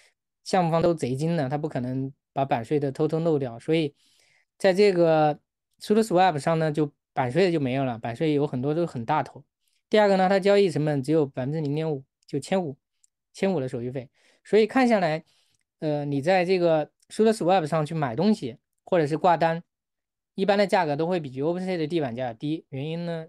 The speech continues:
嗯，我可以举个例子，就是昨天我看的，就这个，在，在 Sula Swap 上最低的地板价是六点六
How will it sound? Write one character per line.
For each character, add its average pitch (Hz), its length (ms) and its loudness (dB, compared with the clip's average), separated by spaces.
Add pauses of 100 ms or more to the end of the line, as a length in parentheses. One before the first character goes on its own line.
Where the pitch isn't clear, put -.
(120)
嗯， 131 260 -10
我 135 60 -8
可 180 100 -8
以 165 40 -8
举 139 120 -8
个 139 80 -8
例 160 120 -6
子， 131 160 -16
就 151 140 -12
是 143 400 -8
昨 139 160 -10
天 165 100 -6
我 160 80 -8
看 131 220 -10
的， 117 100 -14 (1040)
就 160 120 -10
这 165 120 -6
个， 139 160 -6 (1200)
在， 165 400 0 (360)
在 190 100 0
Sula 214 220 2
Swap 165 320 0
上 151 240 -2
最 185 160 2
低 190 120 -2
的 185 80 -2
地 185 140 -2
板 147 180 -4
价 143 120 -2
是 147 120 -8
六 165 200 0
点 135 180 -2
六 165 160 -2